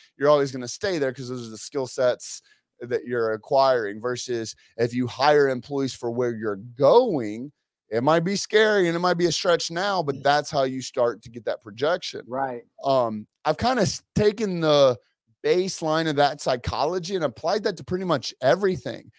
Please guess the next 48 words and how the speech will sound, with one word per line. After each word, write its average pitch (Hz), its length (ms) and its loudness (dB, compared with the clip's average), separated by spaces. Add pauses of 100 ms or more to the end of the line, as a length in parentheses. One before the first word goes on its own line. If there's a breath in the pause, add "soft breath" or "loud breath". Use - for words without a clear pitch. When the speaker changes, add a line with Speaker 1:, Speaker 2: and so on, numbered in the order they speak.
(160)
Speaker 1:
Like, 147 180 4
if 135 200 2
you're 190 280 6
not 170 460 0
gonna 170 280 4
be 151 500 -4 (260)
in 156 160 0
my 180 180 2
life 156 340 2
to 156 100 -8
be 151 140 -4
someone 165 280 -4
to 127 60 2
help 143 300 0
push 196 420 0 (260)
and 175 360 -2
or 247 280 6
pull 285 360 4
me, 156 380 -2 (360)
'cause 175 140 0
you 196 60 -2
gotta 196 160 8
think, 190 240 -4 (100)
who's 226 240 0
someone, 208 420 0
someone 208 260 -4
that's 185 140 -4
further 185 240 2
along 160 420 4
for, 127 320 0 (340)
than 127 180 -4
you, 110 280 -6 (400)
can 151 100 -2
they 156 140 2
push 220 300 4
you 240 160 -2
or 190 120 -2
can 170 120 -4
they 139 120 0
pull 135 280 -2
you? 85 240 -14 (460)
Right? 120 300 4 (260 soft breath)
So, 180 160 4
like, 151 320 4 (160)
a 143 80 2
lot 190 260 2
of 226 100 -4
times 143 640 -2